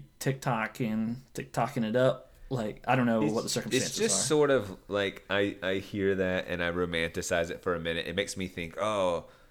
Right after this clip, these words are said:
Speaker 2: like, I will admit that my knee jerk is, that's pretty cool, this sort of transient nature, go with the wind. Like, that, I romanticize that because,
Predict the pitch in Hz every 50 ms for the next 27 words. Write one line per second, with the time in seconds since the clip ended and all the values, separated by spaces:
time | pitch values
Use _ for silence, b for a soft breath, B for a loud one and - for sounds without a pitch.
0 | b b b b _ _ _ - _ _ - _ _ _ _ _ _ _ - 92
1 | 90 92 87 - - - 101 104 107 131 151 143 120 92 95 101 110 107 - 95
2 | 71 - 92 92 90 90 90 92 95 95 92 92 90 85 90 85 98 95 - -
3 | - - - 113 113 139 143 139 - - - 107 101 101 104 101 95 92 87 90
4 | 87 - - 101 95 90 - - - 95 92 92 90 92 90 82 - 82 87 85
5 | 85 90 92 - - 95 90 85 80 87 87 87 87 82 80 87 82 85 82 85
6 | 85 85 85 85 82 80 85 82 80 - - 104 107 - 101 110 113 113 127 127
7 | 127 131 139 156 151 151 143 131 120 120 113 - - 104 - - 107 101 98 92
8 | 95